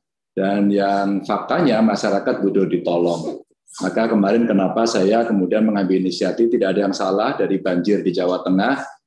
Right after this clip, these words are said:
yang salah gubernurnya, karena semua sudah bekerja dengan baik. Nah, banyak cerita yang tidak pernah disampaikan, betapa pentingnya narasi-narasi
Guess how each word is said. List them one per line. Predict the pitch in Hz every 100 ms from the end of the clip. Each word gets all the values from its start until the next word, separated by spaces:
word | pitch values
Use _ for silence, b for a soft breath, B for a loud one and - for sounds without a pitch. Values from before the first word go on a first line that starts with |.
| -
yang | 107 104
salah | 135 151
gubernurnya, | 120 113 120 123 113 82 - _ _ - _ - -
karena | 101 110
semua | 113 110 113
sudah | 98 92
bekerja | 92 98 87 101
dengan | 92 90 90
baik. | 82 82 78 - _ _ _ _ _
Nah, | 101 95 82 87
banyak | 104 120 175 -
cerita | 143 120 113 139
yang | 143 113 113
tidak | 117 104 -
pernah | 113 131
disampaikan, | 123 107 110 104 113 - 95 90
betapa | 87 - 120 - -
pentingnya | 120 113 123 156 147
narasi-narasi | 139 113 107 101 113 104 95 90 85 - 107 180